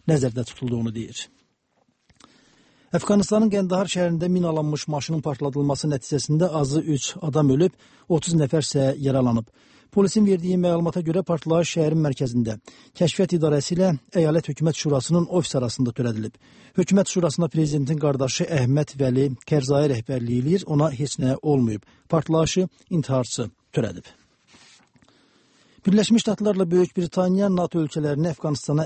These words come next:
əlavə qüvvələr göndərməyə çağırıblar. Böyük Britaniyanın baş naziri Gordon Brown dünən ölkəsinin Əfqanistana əlavə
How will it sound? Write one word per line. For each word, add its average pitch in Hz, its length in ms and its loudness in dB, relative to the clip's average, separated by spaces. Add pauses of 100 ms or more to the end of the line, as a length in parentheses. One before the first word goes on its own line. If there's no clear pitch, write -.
əlavə 139 320 0
qüvvələr 156 400 0
göndərməyə 113 480 -2
çağırıblar. 101 460 -8 (500)
Böyük 190 240 2
Britaniyanın 160 500 0
baş 143 240 0
naziri 135 300 -2
Gordon 135 460 0
Brown 127 400 0 (260)
dünən 135 220 2 (100)
ölkəsinin 143 540 0 (100)
Əfqanistana 135 640 0 (180)
əlavə 135 380 0